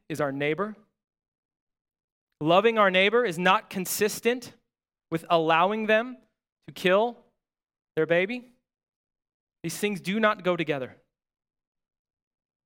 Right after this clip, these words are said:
Loving our neighbor is making sure that they can make it out of the womb,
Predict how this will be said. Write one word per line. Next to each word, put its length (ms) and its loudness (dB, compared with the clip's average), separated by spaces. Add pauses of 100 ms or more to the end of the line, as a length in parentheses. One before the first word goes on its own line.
(560)
Loving 400 4
our 140 4
neighbor 320 0
is 100 -6
making 360 -2
sure 280 -2
that 240 -4 (320)
they 80 0
can 180 -6
make 200 -4
it 100 -10
out 240 0
of 80 0
the 80 -4
womb, 340 -2